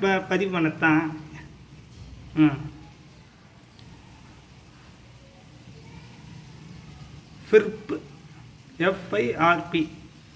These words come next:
இப்படி ஒரு வேர்டா இருக்குது, எனக்கும் தெரில.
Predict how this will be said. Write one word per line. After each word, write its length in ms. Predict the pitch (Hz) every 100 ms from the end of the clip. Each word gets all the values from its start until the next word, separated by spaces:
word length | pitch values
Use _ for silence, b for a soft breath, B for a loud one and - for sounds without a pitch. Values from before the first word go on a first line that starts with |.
| - -
இப்படி 260 | 180 175 233
ஒரு 280 | 226 220 202
வேர்டா 380 | 214 208 196
இருக்குது, 220 | 190 196 190
எனக்கும் 420 | 170 180 190 165
தெரில. 380 | 165 165 160